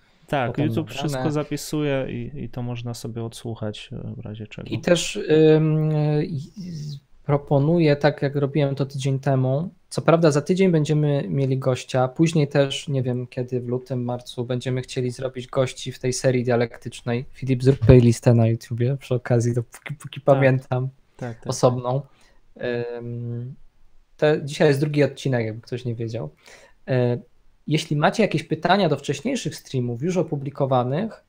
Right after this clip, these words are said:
Speaker 2: to spokojnie przyjdźcie z nimi na następny stream, bo właśnie dopóki nam nie tnie internet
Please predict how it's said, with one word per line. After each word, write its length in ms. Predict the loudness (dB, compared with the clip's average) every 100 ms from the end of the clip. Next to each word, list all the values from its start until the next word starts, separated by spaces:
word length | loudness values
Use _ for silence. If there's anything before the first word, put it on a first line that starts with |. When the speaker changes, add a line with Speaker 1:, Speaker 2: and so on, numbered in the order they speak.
| _ _
Speaker 2:
to 80 | -10
spokojnie 480 | -4 0 2 2 0
przyjdźcie 400 | -2 -6 -2 -2
z 100 | 2
nimi 260 | 2 2
na 160 | 2 0
następny 480 | -2 -2 -4 -4 -8
stream, 500 | -8 -4 -4 -4 -10 _ -20 _ -14 -6
bo 420 | -2 0 -2 -6 -12 -14 -16 _ -14 -14 -4
właśnie 580 | -2 0 0 0 -2 -4
dopóki 480 | -8 -8 -6 -2 0
nam 180 | 2 2
nie 100 | 2
tnie 180 | 2 0
internet 640 | 0 4 2 4 0 -2